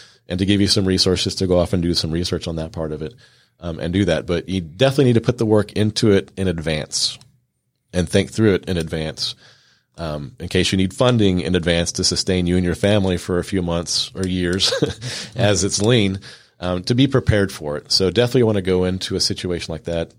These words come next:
as prepared as you can be and not just say, "Wow, this nine-to-five stuff is not for me. I'm gonna quit my job and start a business." That's, that's not the way to do it.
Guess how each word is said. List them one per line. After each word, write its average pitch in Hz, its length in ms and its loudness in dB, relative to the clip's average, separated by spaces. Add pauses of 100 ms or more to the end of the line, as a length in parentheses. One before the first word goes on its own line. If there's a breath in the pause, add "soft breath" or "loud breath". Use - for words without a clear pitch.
as 90 180 -2
prepared 90 600 -4 (120)
as 85 160 -6
you 82 80 -6
can 90 260 -4
be 85 300 -4 (120)
and 90 160 -4
not 95 180 0
just 98 200 0
say, 90 300 2 (340 loud breath)
"Wow, 117 180 4
this 120 160 2
nine-to-five 113 560 4
stuff 87 220 0
is 90 120 0
not 101 200 2
for 92 100 -2
me. 98 120 4
I'm 95 120 4
gonna 90 180 2
quit - 160 -2
my 90 120 -2
job 92 400 4 (100)
and 87 140 -8
start 92 220 2
a 85 40 -2
business." 82 540 -2 (140)
That's, - 480 -2
that's 90 240 -4
not 82 160 -4
the 80 80 -6
way 76 100 -6
to 67 80 -14
do - 80 -18
it. - 100 -20